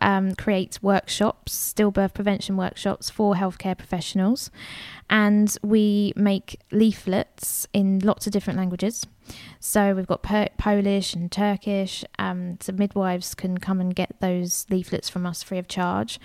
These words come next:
We do pictorial posters as well for all the different N H S trusts across the country. And we're currently working closely with the London Ambulance Service to, um, we produce home birth cards. So if a midwife needs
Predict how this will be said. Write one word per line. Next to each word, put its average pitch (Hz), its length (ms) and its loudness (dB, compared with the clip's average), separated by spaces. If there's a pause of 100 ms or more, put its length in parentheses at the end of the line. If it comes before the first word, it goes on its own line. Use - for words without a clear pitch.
(360)
We 208 200 6
do 202 440 6
pictorial 196 580 0
posters - 840 -2
as 190 180 -4
well 214 320 0
for 185 440 -2
all 208 180 -2
the 196 80 -4
different 190 520 -4 (260)
N 196 100 0
H 196 200 -4
S 190 160 -4
trusts - 400 -6
across - 240 -6
the - 80 -16
country. 208 480 -4 (520)
And 214 260 2
we're 220 80 0
currently 240 400 0
working 214 360 2
closely 202 460 -2
with 190 120 -4
the 196 80 0
London 196 280 4
Ambulance 196 540 2
Service 175 640 -4
to, 185 520 0
um, 190 160 2
we 190 120 4
produce 196 340 -2
home 214 240 4
birth 180 300 -2
cards. - 580 -6 (320)
So - 180 -2
if 190 140 2
a - 20 2
midwife 196 560 0
needs 196 420 0